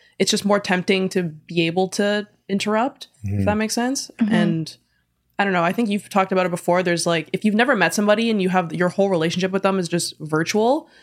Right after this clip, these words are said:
Speaker 1: you almost lose that human factor. So being seen as, like, a full person versus just, like, the person that you email when you need things is, like, an interesting dynamic.
Speaker 3: Yeah.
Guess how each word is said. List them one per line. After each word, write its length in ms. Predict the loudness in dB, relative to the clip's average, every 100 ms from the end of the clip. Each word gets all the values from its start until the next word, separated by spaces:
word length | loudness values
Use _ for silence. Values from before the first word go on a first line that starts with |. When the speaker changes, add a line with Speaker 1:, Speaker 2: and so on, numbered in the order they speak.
| _ -6
Speaker 1:
you 200 | -2 0
almost 320 | 2 2 0
lose 240 | 0 0 2
that 140 | 0
human 440 | 0 0 0 -2 -2
factor. 600 | 0 0 0 0 0 -2 -8 _ _ _
So 460 | 0 2 2 0 -6 _ -8 -2
being 240 | 0 0
seen 400 | -2 0 0 2
as, 160 | 0 0
like, 140 | 0
a 180 | 0 -2 -6
full 640 | -18 -8 -2 0 0 -2 -8 -20 -16 -14 -14 _
person 680 | -2 0 2 2 0 2 0
versus 380 | 2 0 0 -2
just, 220 | -2 0
like, 140 | 0
the 80 | -2
person 360 | -2 0 0 0
that 80 | 0
you 120 | 0
email 200 | 0 0
when 100 | 0
you 60 | 0
need 180 | 0 0
things 300 | 0 0 0
is, 180 | -2 0
like, 220 | -2 -2
an 160 | -6 -2
interesting 680 | -4 -4 -4 -4 -2 -6 -4
dynamic. 640 | -4 -2 -6 -10 -14 -18 _ -6
Speaker 3:
Yeah. 300 | -2 -2 -4